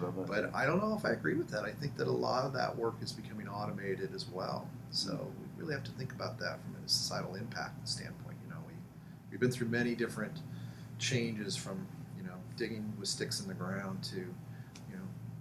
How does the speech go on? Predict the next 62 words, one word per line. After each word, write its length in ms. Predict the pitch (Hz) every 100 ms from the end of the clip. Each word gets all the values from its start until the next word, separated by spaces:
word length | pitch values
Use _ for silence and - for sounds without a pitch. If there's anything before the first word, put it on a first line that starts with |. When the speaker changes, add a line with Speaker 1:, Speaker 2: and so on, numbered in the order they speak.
| - -
Speaker 2:
distributing 440 | 110 - 113 98
iPhones 440 | 92 104 - 90 101
around 200 | 104 -
the 140 | -
world. 200 | - - -
And 80 | - - - - -
we're 120 | -
up 100 | -
for 100 | - 107
another 220 | 107 104
big 200 | - -
one 220 | 127 117 - -
soon 340 | - 120 120 107 -
where 260 | - 85 82 - - - - - - -
maybe, 400 | 113 123 120 - - -
ev-, 200 | 143 135 -
I 40 |
mean, 160 | 117 127
I 60 | 131
used 140 | 131
to 60 | 127
always 160 | 117 -
think 240 | 117 -
the 60 | -
creative 400 | - 110 123 131
class 400 | 123 101 92 -
was 120 | -
the 60 | 101
one 180 | 98 95
that 100 | -
was 80 |
protected, 540 | - - - - 117 101
but 120 | - - - -
that 180 | 104 -
can 100 | 123
be 100 | 110
done 260 | 95 95 95
with 220 | 90 -
Speaker 1:
Right. 80 | 104
Speaker 2:
algorithms 520 | 98 95 95 95 95
now. 100 | 95 - - -
So 220 | - 92 - -
Speaker 1:
There's 300 | 120 117 107
a, 180 | 110 104 101
um, 380 | 95 90 85 -
I 40 | -
don't 140 | 104
know, 60 | 98
I 40 |
forget 240 | 95 95
who 60 | 98
it 120 | 87
was, 220 | 92 95
was 100 | 85
saying 220 | - 92 85
that 160 | 85
he, 200 | 95 107
he 180 | 98 117
believes 280 | 131 101 90
that 80 | -
there's 200 | 92 -
some 360 | 101 92 90